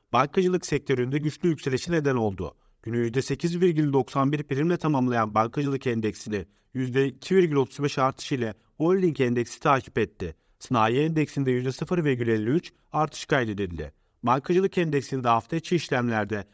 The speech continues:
beş haftalık ağırlıklı ortalama üzerinde yükseliş güç kazandı. Bankacılık endeksinde yukarı yönlü hareketlerde dokuz bin beş yüz direnci üzerinde tutunumlar ile tarihi zirve hedeflenebilir. Olası geri çekilmelerde trend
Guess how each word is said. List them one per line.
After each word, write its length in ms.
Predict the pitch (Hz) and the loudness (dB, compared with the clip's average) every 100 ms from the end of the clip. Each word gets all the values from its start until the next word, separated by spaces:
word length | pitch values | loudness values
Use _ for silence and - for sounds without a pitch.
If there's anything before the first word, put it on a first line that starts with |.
| _ | _
beş 160 | 143 143 | -6 0
haftalık 420 | 180 175 190 - | 0 0 -4 2
ağırlıklı 360 | 147 135 135 160 | 2 2 0 -2
ortalama 380 | 151 151 160 | 0 -2 0
üzerinde 360 | 160 135 123 127 | 2 2 0 0
yükseliş 420 | 127 123 156 170 | -2 -2 -4 -4
güç 200 | - 165 | -2 -2
kazandı. 540 | - 110 95 90 85 - _ _ - | 0 0 -2 -2 -8 -12 _ _ 2
Bankacılık 520 | 117 117 131 135 135 | 2 2 -2 -2 0
endeksinde 520 | 131 120 113 - 113 | 0 0 -2 -4 -4
yukarı 300 | 110 98 131 | -2 -2 -2
yönlü 260 | 151 160 147 | 0 2 2
hareketlerde 760 | 123 110 117 - 110 101 104 - _ - | 0 0 -4 -2 -2 0 -4 -8 _ -8
dokuz 320 | 127 151 151 | -6 -4 -2
bin 160 | 165 160 | 0 0
beş 220 | 170 - | -2 0
yüz 160 | 160 | 0
direnci 300 | 127 120 127 | 2 2 2
üzerinde 380 | 147 127 117 113 | 2 2 0 -4
tutunumlar 460 | - - 135 127 139 | -6 -2 0 0 0
ile 240 | 123 104 - _ | 0 -2 -8 _
tarihi 400 | - 151 165 180 | -2 0 2 2
zirve 280 | 147 135 170 | 0 0 0
hedeflenebilir. 800 | 165 156 139 127 117 98 85 - _ _ _ _ _ | 2 2 2 0 2 0 -4 -8 _ _ _ _ _
Olası 300 | 131 120 131 | -2 -2 0
geri 240 | 131 123 139 | 0 0 0
çekilmelerde 680 | 151 - 135 127 120 123 | -2 -2 -2 0 0 -2
trend 280 | 104 120 147 | -2 0 0